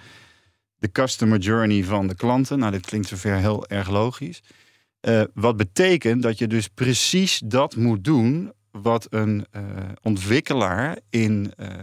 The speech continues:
in een foodbedrijf nodig heeft. Hè, dus het verhaal van de samples, het verhaal dat, dat je, dat, dat snel is, dat het een meerdere aanbod, eh, is, dat je voor bepaalde ingrediënten,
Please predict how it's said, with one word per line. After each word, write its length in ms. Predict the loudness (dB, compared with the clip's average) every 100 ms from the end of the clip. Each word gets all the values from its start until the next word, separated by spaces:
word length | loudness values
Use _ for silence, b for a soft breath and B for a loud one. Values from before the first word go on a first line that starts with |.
| -16 -16 -16
in 180 | -4 -2
een 120 | -2
foodbedrijf 760 | 0 0 2 0 0 0 0 2
nodig 400 | 4 6 4 0
heeft. 340 | -6 -10 -14 -6
Hè, 120 | -4
dus 180 | -2 -4
het 120 | -2
verhaal 340 | 2 4 4
van 140 | 2 0
de 80 | 0
samples, 720 | 0 2 2 -2 -6 -8 -18 b b b b b -6
het 120 | -4
verhaal 360 | 2 4 4 2
dat, 280 | 0 -2 -8
dat 240 | -6 -6
je, 140 | -6 -8
dat, 200 | -6 -2
dat 160 | 0
snel 460 | 2 4 4 4 2
is, 260 | -2 -8 -8
dat 160 | -8
het 140 | -8 -8
een 240 | -10 -10 _ _
meerdere 600 | -2 2 4 4 2 -2
aanbod, 640 | -2 2 2 2 -2 -6 -12
eh, 80 | -16 -16 -18 -14 -14
is, 160 | -12 -6
dat 220 | -2 -2
je 200 | 2 2 0 B B B B _
voor 140 | 0
bepaalde 460 | 2 4 4 4 4
ingrediënten, 880 | 0 2 2 4 4 4 2 0